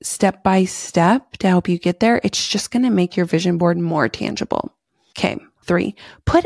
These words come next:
actual pictures of you on your vision board. This will help reinforce that you are creating these goals, you are creating these changes, you are the one putting in the hard work.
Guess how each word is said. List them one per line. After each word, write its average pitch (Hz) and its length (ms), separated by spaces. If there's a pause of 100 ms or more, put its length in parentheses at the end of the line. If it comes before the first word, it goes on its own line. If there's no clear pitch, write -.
(120)
actual 208 460
pictures 208 420
of 185 240
you 175 320
on 175 200
your 170 160
vision 175 340
board. - 380 (580)
This 226 220
will 302 100
help 254 260
reinforce 180 540
that 180 140
you 175 180
are 190 140
creating 190 500
these 208 180
goals, 196 400
you 175 260
are 165 120
creating 175 480
these 175 180
changes, 190 540
you 165 300
are 190 120
the 196 100
one 185 280
putting 170 320
in 165 120
the 160 140
hard 156 220
work. - 380